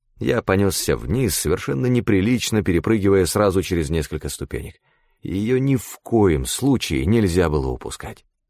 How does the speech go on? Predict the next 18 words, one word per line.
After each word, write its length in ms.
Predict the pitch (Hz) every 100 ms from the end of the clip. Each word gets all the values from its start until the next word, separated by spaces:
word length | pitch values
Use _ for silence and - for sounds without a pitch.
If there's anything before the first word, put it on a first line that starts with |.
| _ _ _ _ _
Оказавшись 600 | - 71 95 160 151 -
на 160 | 85 85
улице, 400 | 156 143 - 110
я 220 | 78 73
оглянулся, 720 | 65 62 60 113 151 139 -
но 280 | 73 67 127
не 140 | 143
заметил 440 | 113 120 143 123
никого, 640 | 107 107 98 87 76 127 139
хотя 260 | - 80
бы 140 | 139 120
близко 540 | 82 92 131 123 139
похожего 420 | - 95 92 82
на 140 | 80 76
девушку. 480 | 71 62 60 - - _ _ _ _ _
Справа 380 | - - 110 95
был 220 | 90 85
тупик, 640 | - 73 - 160 143 -